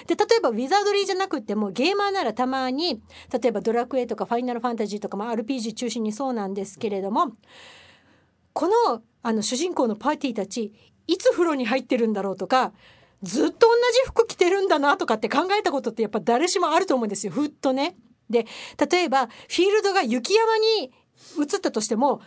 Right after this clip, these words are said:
装備自体が変わらないので、雪降ってんのにこんなもう袖もついてないようなアーマー一丁ってどうなのよって、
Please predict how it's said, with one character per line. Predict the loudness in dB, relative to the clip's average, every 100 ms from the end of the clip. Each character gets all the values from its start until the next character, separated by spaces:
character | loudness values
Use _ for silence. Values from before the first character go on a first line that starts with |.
| -8
装 | 2 4
備 | 4 2
自 |
体 | 2 2
が | 2
変 | 0
わ | 0
ら | 0
な | 0
い | 0
の | 2
で、 | 2 0 -10 -20 -4
雪 | -2 2
降 | 4 4
っ | 4
て | 2
ん |
の | 2
に | 0 0
こ | 0
ん | 2
な | 2 0
も | 0 0
う |
袖 | 2 4
も | 4
つ | 4
い | 2 2
て |
な | 2 0
い |
よ | 0
う |
な | 0 0 2
ア |
ー | 4
マ | 4
ー | 2
一 | 0
丁 | -2 -2
っ |
て | 0
ど | 2 4
う | 4
な | 4
の | 4
よ | 2
っ | 0
て、 | -6